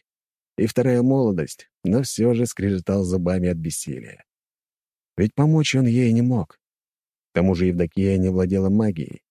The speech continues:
а значит, не могла уменьшить боль покровом маны. А я мог. Подойдя к Евдокии, я использовал на ней усиление Урфина.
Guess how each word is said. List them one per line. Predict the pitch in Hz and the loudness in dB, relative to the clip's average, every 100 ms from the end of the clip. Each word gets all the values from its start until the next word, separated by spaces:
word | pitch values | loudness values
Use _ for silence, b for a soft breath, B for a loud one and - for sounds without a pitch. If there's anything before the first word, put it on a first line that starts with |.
| _ _ _ _ _ | _ _ _ _ _
а | - 101 | -2 -2
значит, | 101 117 - - | 0 0 -2 -2
не | 101 | 0
могла | 104 107 113 113 | 2 2 0 2
уменьшить | 101 98 98 - 78 | 2 2 0 -4 -6
боль | 85 101 85 | -2 -2 -2
покровом | 85 80 92 87 85 | -6 -4 -2 0 0
маны. | 85 87 76 62 - _ _ _ _ _ _ _ _ | 0 -2 -4 -8 -18 _ _ _ _ _ _ _ _
А | 71 | -4
я | 80 73 | -2 -2
мог. | 71 71 - _ _ _ _ _ _ _ _ - | -4 -8 -10 _ _ _ _ _ _ _ _ -2
Подойдя | 92 113 139 | 2 2 2
к | - | 2
Евдокии, | 127 117 117 123 123 101 - _ | 0 0 0 2 2 0 -4 _
я | 95 107 | 0 0
использовал | - 110 104 101 98 | 0 0 0 2 2
на | 95 95 | 2 2
ней | 95 98 98 - | 2 0 -2 -4
усиление | 98 95 95 92 92 | -6 -2 0 0 0
Урфина. | 92 82 - - - | -2 -4 -10 -20 -20